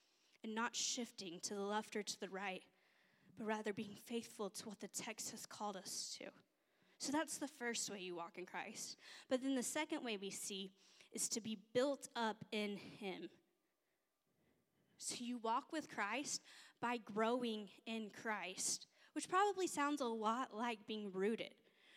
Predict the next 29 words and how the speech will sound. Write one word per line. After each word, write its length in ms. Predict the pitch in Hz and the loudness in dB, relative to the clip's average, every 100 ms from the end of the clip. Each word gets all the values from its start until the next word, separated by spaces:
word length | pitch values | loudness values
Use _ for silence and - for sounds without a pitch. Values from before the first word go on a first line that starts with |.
| - 214 | -8 -2
right? 260 | 214 262 - - - | 0 0 -4 -6 0
You 60 | |
have 140 | 233 233 | 0 0
to 60 | |
be 140 | 220 208 | -2 0
rooted 380 | 220 269 311 | 2 4 2
in 160 | - 269 | 0 -2
Christ 360 | 269 269 262 240 | 0 -2 0 -2
in 60 | |
the 60 | 220 | -2
same 220 | - 214 | -2 -2
way 80 | 214 | -2
you 80 | 185 | -4
have 160 | 202 | -4
to 100 | 202 | -4
grow 480 | 190 196 202 196 180 202 | -4 0 2 2 0 -4
in 160 | 185 | -6
Christ. 640 | 170 208 175 - - - - - _ _ - - _ _ _ _ _ | -6 -6 -6 -4 -2 -2 -2 -8 _ _ -20 -20 _ _ _ _ _
But 120 | 233 | 0
you 120 | 226 233 | 2 2
grow 400 | 240 254 320 302 | 4 6 6 4
in 220 | 269 214 | 0 -6
Christ 480 | - 202 208 - - - - | -4 -4 -2 -6 -6 -16 -4
by 120 | 233 | -2
growing 320 | 247 247 247 - | 0 0 -2 -2
deeper 380 | 247 269 262 233 | -2 0 2 0
in 180 | 214 | -2
your 160 | 208 208 | -4 -2
spiritual 760 | - - 226 240 240 - 247 | 0 0 2 2 2 0 0